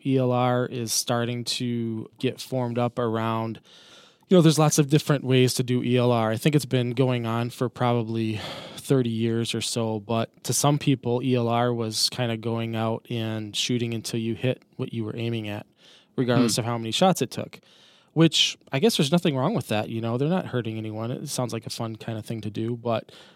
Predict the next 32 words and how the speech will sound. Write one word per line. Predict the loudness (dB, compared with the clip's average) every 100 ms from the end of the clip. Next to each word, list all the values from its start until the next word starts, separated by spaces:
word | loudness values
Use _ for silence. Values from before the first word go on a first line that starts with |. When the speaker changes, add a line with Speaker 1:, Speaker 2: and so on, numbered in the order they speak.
| _
Speaker 1:
I'm | 0
kinda | 4 4
glad | 4 2 4 4 2
that, | -2 -2 -6 _
uh, | -6 -4 -4
it's | -6
getting | -4 -2 -4
standardized | -2 -2 0 0 0 -2 -4
to | -6
the | -10
point | -8 -8 -6
where, | -4 -2 -2 -4 -8 _ _ _ _
you | 0
know, | 2 2 0
that | 0 -2
first | -2 0
shot | 0 0 0
does | 0 0
matter. | -2 -4 -4 -4 -6 -6
It | -8 -4
means | -6 -2 2
different | 2 2 -6
if | -6
you | -8
can | -8 -6
hit | -8 -6
something | -4 -4 -6 -8
three | -2 0 2
times | 0 -2 -4
consecutively | -6 0 2 2 -2 -2 -4 -4
instead | -6 -4 -2 -2 -2
of | -4 -8